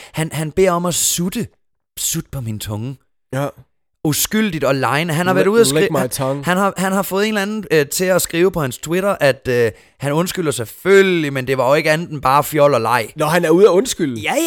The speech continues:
Speaker 1: ja, ja, det har han gjort på Twitter.
Speaker 2: Altså, en god Dalai Lama, han er ude på Twitter og undskylde.
Speaker 1: Ja, det er jo ikke ham selv, jo.
Speaker 2: Nej, nej,
Speaker 1: Det er jo
Speaker 2: det
Speaker 1: nogen,
Speaker 2: ved jeg
Speaker 1: der
Speaker 2: godt.
Speaker 1: gør det.
Speaker 2: Det ved jeg godt.
Speaker 1: Men,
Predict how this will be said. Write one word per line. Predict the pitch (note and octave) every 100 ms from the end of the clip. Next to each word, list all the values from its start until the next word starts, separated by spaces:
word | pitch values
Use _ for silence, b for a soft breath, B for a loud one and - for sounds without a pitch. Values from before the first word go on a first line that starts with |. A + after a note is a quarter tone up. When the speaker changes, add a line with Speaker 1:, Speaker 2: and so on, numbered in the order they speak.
| D4+
Speaker 1:
ja, | D4
ja, | C4+
det | A#3
har |
han | B3
gjort | A#3 B3+
på |
Twitter. | B3+ G#3 C#4 C4+
Speaker 2:
Altså, | - C3+ - D3+
en | D3 -
god | G#3+ A#3
Dalai | F#3+ D#3+
Lama, | E3 F#3+ F#3+
han | F#3+
er |
ude | G#3
på |
Twitter | G3+ F3+ G3
og | F3+
undskylde. | D#3+ G#3+ - C3 A2
Speaker 1:
Ja, | G#2
det |
er | B2
jo |
ikke | C#3 C3
ham | C3
selv, | - A2 F#2+
jo. | -
Speaker 2:
Nej, | F#2+ C#3
nej, | A2+
Speaker 1:
Det |
er | B2+
jo |
Speaker 2:
det | C3
Speaker 1:
nogen, | C3 B2+
Speaker 2:
ved |
jeg | C3+
Speaker 1:
der | A2
Speaker 2:
godt. |
Speaker 1:
gør | B2+
det. | B2 G#2+
Speaker 2:
Det | A2+
ved | A#2
jeg | A2
godt. | - F#2 -
Speaker 1:
Men, | E3+